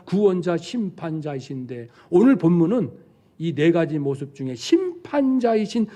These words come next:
예수님의 모습을 보여주고 있습니다. 살펴봅시다.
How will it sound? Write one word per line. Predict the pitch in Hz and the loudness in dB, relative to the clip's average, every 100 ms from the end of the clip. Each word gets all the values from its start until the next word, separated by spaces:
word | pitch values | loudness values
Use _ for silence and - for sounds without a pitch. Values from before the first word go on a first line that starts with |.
| - | -4
예수님의 | 151 180 180 190 180 | 2 2 2 0 2
모습을 | 147 147 151 143 143 | 2 -2 -2 -6 -4
보여주고 | 143 123 123 | -4 -4 -6
있습니다. | 107 113 95 98 - _ _ _ _ | -10 -14 -16 -18 -20 _ _ _ _
살펴봅시다. | - 233 180 135 - - 98 165 | -6 -2 0 -2 -6 -14 -16 -16